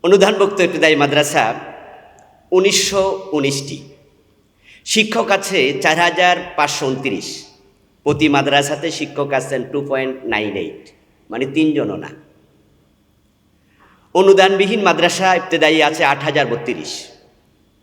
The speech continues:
শিক্ষক আছে একুশ হাজার নয়শো বারো, প্রতি মাদ্রাসায় শিক্ষক গড়ে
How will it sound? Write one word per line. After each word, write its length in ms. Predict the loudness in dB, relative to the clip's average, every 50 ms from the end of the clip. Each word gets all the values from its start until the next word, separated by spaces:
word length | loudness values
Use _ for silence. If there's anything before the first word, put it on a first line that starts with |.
| _ _ _
শিক্ষক 440 | -8 -6 -6 -4 -2 -2 -2 0 0
আছে 240 | -2 -2 -2 0 0
একুশ 380 | 2 0 0 -2 -4 -6 -4
হাজার 600 | -4 -4 0 0 0 0 0 -2 -6 -14 -18 -12 -8
নয়শো 320 | -4 -4 -4 -4 -6 -8
বারো, 360 | -6 -2 -2 -2 -2 -2 -6 -10 -12 -16 -20 -20 -20 -20 _ _ _ _ _ _ _ _ _ _ _ _ _ _ _ _ _ _
প্রতি 220 | -6 -2 0 0 2
মাদ্রাসায় 460 | 2 2 2 2 2 2 2 -2 -2
শিক্ষক 400 | -2 -4 -6 -6 -4 -2 -4 -4 -2 -2
গড়ে 480 | 0 2 2 2 2 2 0 -2 -4